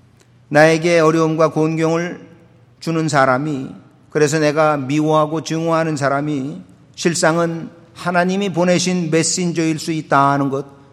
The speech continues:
상상하지를 못합니다. 둘째, 하나님께서 나에게 어려움을 주시고 연약하게 만드시는 것은 나의 유익을 위해서라 하는 것을 생각하지 못합니다. 내 안에 도사리고 있고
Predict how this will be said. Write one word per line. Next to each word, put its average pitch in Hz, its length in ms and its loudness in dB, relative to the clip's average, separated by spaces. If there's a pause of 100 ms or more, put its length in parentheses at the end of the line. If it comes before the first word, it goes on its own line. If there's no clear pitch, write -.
상상하지를 117 760 -4 (300)
못합니다. - 500 -12 (1800)
둘째, 180 380 4
하나님께서 180 580 2
나에게 180 340 4
어려움을 175 400 2
주시고 170 360 -2
연약하게 160 440 -2
만드시는 156 480 -2
것은 175 400 -6 (320)
나의 165 400 4
유익을 165 420 0
위해서라 156 440 2
하는 151 160 0
것을 147 240 -6
생각하지 143 420 -6
못합니다. 143 480 -10 (1120)
내 156 300 2
안에 170 680 2
도사리고 156 560 0
있고 147 360 -10